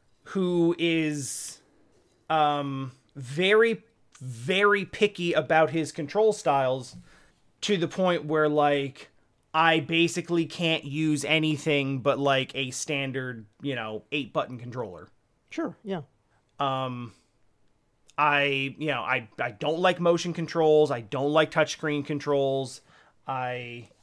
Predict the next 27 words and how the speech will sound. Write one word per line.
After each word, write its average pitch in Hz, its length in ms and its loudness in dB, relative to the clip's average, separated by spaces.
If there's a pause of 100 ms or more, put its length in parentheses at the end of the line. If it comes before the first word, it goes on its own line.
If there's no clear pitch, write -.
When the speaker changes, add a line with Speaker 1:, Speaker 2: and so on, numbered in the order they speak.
(360)
Speaker 1:
don't 220 240 6
even 226 280 0
particularly 214 800 4
like 180 300 4
using 160 360 -2
handhelds 170 800 4
for 208 180 2
action 196 420 0
games 208 400 0
because, 143 800 -2 (480)
like, 143 280 2
I 147 120 4
don't 160 200 0
like 143 180 -2
having 151 260 0
to 143 60 -6
keep 170 240 -10
my 147 160 -2
hands 147 420 -6
still 151 720 0 (640)
so 175 200 -2
that 156 120 2
I 147 100 4
can 143 140 -6
see 156 180 -6
the 127 100 -10
screen. 175 680 -6